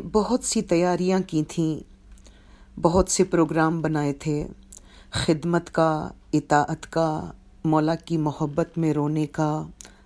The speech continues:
جماعت خانے کو سجانے کا، گھر میں رشتہ داروں سے ملنے ملانے کا، مگر ہم سب جانتے ہیں کہ اس سال کورونا وائرس کی وجہ سے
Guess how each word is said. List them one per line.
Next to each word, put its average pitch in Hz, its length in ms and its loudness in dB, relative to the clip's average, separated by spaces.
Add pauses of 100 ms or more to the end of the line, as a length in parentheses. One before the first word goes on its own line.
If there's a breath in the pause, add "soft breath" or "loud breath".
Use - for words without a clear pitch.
(120)
جماعت 160 460 2
خانے 160 300 0
کو 156 160 -2
سجانے 147 580 0
کا، 156 400 -2 (1700 loud breath)
گھر 214 160 6
میں 214 400 2
رشتہ 196 300 4
داروں 185 340 2
سے 196 200 2
ملنے 196 500 2
ملانے 170 520 2
کا، 160 340 0 (1160 soft breath)
مگر 202 260 6
ہم 240 120 2
سب 233 260 0
جانتے 208 420 2
ہیں 208 240 0
کہ 202 240 0
اس 196 120 2
سال 185 480 2 (160)
کورونا 190 420 2
وائرس 180 460 0
کی 175 180 0
وجہ 160 280 2
سے 160 380 0